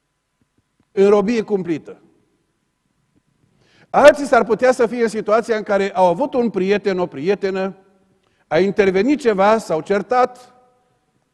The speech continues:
sau pur și simplu s-a răcit relația și sunt în faza aceea a durerii despărțirii. Alții, e posibil să fie în situația în care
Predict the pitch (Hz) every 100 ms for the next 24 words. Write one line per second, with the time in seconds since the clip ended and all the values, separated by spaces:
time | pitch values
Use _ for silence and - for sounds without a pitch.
0 | _ _ _ - 196 185 233 220 185 208
1 | 214 208 190 180 208 175 160 185 175 165
2 | 156 - _ _ _ _ _ _ _ _
3 | _ - 240 269 240 240 214 254 269 247
4 | 196 247 233 233 226 220 196 226 254 262
5 | 247 240 226 190 220 214 208 196 - 147
6 | 110 98 _ _ _ _ _ _ _ _
7 | _ _ _ _ _ _ _ - 135 196
8 | - 175 233 - _ _ _ _ _ _
9 | _ _ _ _ - 220 240 226 302 302
10 | 269 233 262 247 226 208 202 185 214 233
11 | 220 208 208 196 196